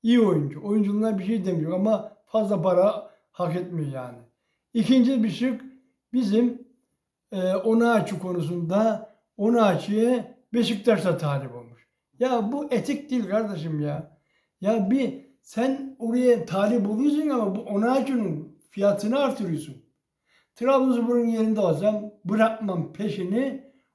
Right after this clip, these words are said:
Onaçu'ya böyle yüksek fiyat şey yaparım. Alsın bakayım Beşiktaş. O zaman ben de almam. Ben de almam. Arkadaşlar,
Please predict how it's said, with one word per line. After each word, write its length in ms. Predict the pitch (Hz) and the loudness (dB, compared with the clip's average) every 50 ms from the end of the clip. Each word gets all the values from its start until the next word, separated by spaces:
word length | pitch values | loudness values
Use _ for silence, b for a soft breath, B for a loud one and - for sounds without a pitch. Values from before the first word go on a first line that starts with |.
| b b | b b
Onaçu'ya 680 | 220 208 208 202 202 190 170 - - 196 190 175 165 | -6 -4 -2 0 0 0 0 -2 -2 -2 -2 0 0
böyle 240 | 170 170 170 165 180 | 0 2 2 2 2
yüksek 640 | 175 160 160 165 - - - 214 190 - - - - | 0 0 0 -2 -4 -4 -4 -4 -4 -6 -8 -14 -12
fiyat 340 | - 180 180 180 170 - - - _ _ _ _ _ _ | -6 -4 -4 -4 -4 -8 -10 -18 _ _ _ _ _ _
şey 220 | - - 170 165 | -12 -4 -2 -2
yaparım. 500 | 151 143 147 160 170 208 226 208 - B B B B B _ _ | -2 -2 -2 -2 -2 -2 -2 -2 -4 B B B B B _ _
Alsın 380 | 226 247 240 - 294 294 269 | 0 0 2 2 2 2 4
bakayım 360 | 262 - - 269 262 262 247 | 2 0 0 0 0 0 0
Beşiktaş. 640 | 262 226 190 214 196 - - 233 220 220 - - - _ _ _ _ - | 0 -2 -2 -4 -8 -6 -6 -6 -6 -6 -8 -14 -20 _ _ _ _ -6
O 100 | 254 240 | -4 2
zaman 340 | 233 254 262 277 285 277 302 | 4 4 4 4 2 6 6
ben 220 | 302 302 302 294 | 6 6 6 4
de 40 | 247 | 2
almam. 540 | 196 175 160 139 135 127 113 - - - - _ _ _ _ _ _ _ _ _ _ _ _ _ _ _ _ _ _ _ _ _ _ _ _ _ _ _ _ _ _ _ _ _ | 2 0 -2 -4 -8 -12 -14 -16 -20 -20 -20 _ _ _ _ _ _ _ _ _ _ _ _ _ _ _ _ _ _ _ _ _ _ _ _ _ _ _ _ _ _ _ _ _
Ben 240 | 202 220 247 240 208 | 4 4 6 4 4
de 40 | - | 2
almam. 340 | - 147 - - - - _ _ _ _ _ _ _ _ _ _ _ _ _ _ _ _ _ _ _ _ _ _ _ _ _ _ _ _ _ _ _ _ _ _ _ _ _ _ _ _ | 0 -2 -6 -8 -14 -20 _ _ _ _ _ _ _ _ _ _ _ _ _ _ _ _ _ _ _ _ _ _ _ _ _ _ _ _ _ _ _ _ _ _ _ _ _ _ _ _
Arkadaşlar, 760 | - 143 135 156 170 208 220 - - 233 170 139 - - - | -10 -6 -4 -2 0 0 0 0 0 0 0 0 -4 -10 -18